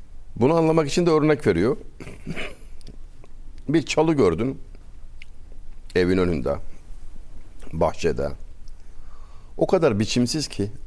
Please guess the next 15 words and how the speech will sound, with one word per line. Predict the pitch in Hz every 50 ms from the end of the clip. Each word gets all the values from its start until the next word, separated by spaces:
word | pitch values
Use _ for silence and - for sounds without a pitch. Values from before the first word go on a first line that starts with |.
| - - - - - - - -
adamın | 123 135 147 143 147 135
canını | 120 139 131 127 123 117
sıkıyor. | - - - 80 78 71 - - - - - - - - - - - - - - - - - - - - - -
Kesesin | - - 175 143 151 156 - - 151 127
gelir | 95 78 67 65 64 62
yani. | 64 62 64 64 67 92
"Şunu | 110 107 98 117
kesip | - 131 - - 107 98 110
yakayım." | 117 98 - 113 110 101 82 67
dersin. | 67 65 64 - 80 80
Yani | 82 76 - - - - 80 78 -
şekilsiz | - 160 131 110 98 98 120 131 123 131
duruyor. | 135 113 98 80 67 62 - - - - - - - - - - - - - - - - - -
Kargacık | - 127 123 113 123 120 110 95 101 98
burgacık. | 92 82 78 78 - - - - - - -